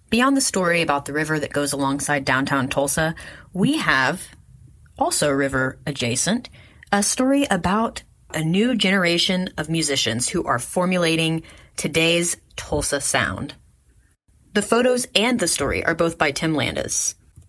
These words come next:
He talked with Tulsa musicians Lex, Linka, and two musicians from the Manta Rays, as well as someone from the Lynx. The thing that these musicians all have in common, in addition to being Tulsa musicians,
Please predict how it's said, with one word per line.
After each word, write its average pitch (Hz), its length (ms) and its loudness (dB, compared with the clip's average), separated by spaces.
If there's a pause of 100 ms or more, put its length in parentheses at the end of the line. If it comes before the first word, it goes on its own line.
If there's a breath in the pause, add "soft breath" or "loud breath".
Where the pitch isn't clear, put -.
(420)
He 233 140 0
talked 240 240 0
with 247 140 -2
Tulsa 196 320 0
musicians 147 720 0 (240)
Lex, 160 560 -2 (300)
Linka, 185 560 0 (600 loud breath)
and 226 400 0
two 277 280 2
musicians 160 440 2
from 160 120 -2
the 151 80 2
Manta 147 280 0
Rays, 143 340 2
as - 220 -2
well 226 160 4
as 208 80 2
someone 170 300 2
from 156 300 0
the 151 100 2
Lynx. - 540 0 (640 soft breath)
The 262 100 0
thing 392 160 2
that 359 100 0
these 233 140 2
musicians 165 440 0
all 143 120 2
have 131 160 0
in 120 100 -2
common, 135 460 -2 (240 loud breath)
in 233 100 4
addition 170 320 2
to 156 80 2
being 143 200 2
Tulsa 156 280 -2
musicians, 147 540 -2